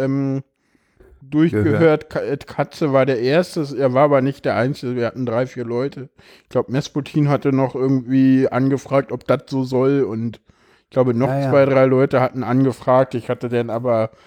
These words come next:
Speaker 1: äh, das, ähm, mir angeguckt und dann, äh, behoben und auch eine neue I D generiert, das heißt, euer Player sollte den denn, äh,
Speaker 2: Hat er
Speaker 1: euch
Speaker 2: neu
Speaker 1: noch mal
Speaker 2: geladen.
Speaker 1: neu, ah, der,
Speaker 2: Ja.
Speaker 1: äh, da, der lädt es dann automatisch neu,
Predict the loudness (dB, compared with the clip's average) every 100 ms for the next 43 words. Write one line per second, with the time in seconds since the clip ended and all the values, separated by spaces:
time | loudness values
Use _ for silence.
0 | _ _ -4 -2 -2 -6 -6 -4 -2 -2
1 | -4 -6 -8 _ _ _ -6 0 4 4
2 | 2 2 0 0 -10 -4 0 0 0 0
3 | 2 0 -2 -4 -4 -2 2 2 2 0
4 | -2 -4 -4 -4 -4 -2 -2 0 0 -2
5 | -8 _ _ _ _ -2 -2 -2 -2 2
6 | 4 4 2 2 2 0 -6 0 2 0
7 | -4 -6 0 0 0 -2 -6 -6 -2 2
8 | 0 0 -2 -2 -4 -10 -6 -4 -4 -4
9 | -4 -4 -8 _ _ _ _ _ _ -4
10 | -2 -2 0 0 2 0 0 2 2 2
11 | 2 4 4 2 -2 -8 _ 0 2 2
12 | 0 -4 -6 -10 -4 -2 0 0 2 2
13 | 0 -2 -2 0 0 0 0 0 -4 -8
14 | -6 -6